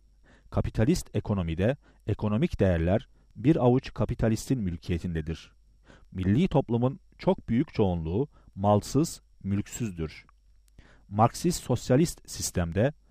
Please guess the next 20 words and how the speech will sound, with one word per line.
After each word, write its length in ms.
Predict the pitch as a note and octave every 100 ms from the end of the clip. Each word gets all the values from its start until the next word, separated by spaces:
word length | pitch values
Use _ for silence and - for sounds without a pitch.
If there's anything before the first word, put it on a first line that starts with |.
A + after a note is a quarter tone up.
| _ _ - -
bütün 340 | G2+ - G#3
millet 420 | D#3+ G2+ G2+ - - _ -
esir 400 | G#2 - F3+ D#3
ve 120 | B2
işçi 340 | - G#2 - D3+
durumunda 380 | G#2 F2+ E2+
olup, 340 | D#2+ E2 B2+ - _ _ _ _ _
ekonomi 400 | F#2+ - A2 C3+
komünist 500 | - B2 A#2 E3 -
partisinin 600 | - A2 G#2 - G#2 C#3+ - - _
kapris 540 | - F#2+ - F3+ - -
ve 120 | A2
menfaatlerine 800 | G#2 G#2 - G2 - F#2+ G2+ F2+
bırakılmıştır. 760 | E2 D#2+ F2 D#2+ - D#2+ - - _ _ _ _ - - _ -
Dokuz 300 | A#2+ - G3
ışık 340 | B2+ - C#3+
doktrininin 680 | A2 G#2 - G2 F#2+ F#2+ F#2
uygulanacağı 800 | - G#2 G2+ F#2 F2+ F2 E2+ A2 - _ - -
milliyetçi 520 | G2 G#2+ A#2+ B2+ - -
Türkiye'de 640 | - - G#2+ E2 F2+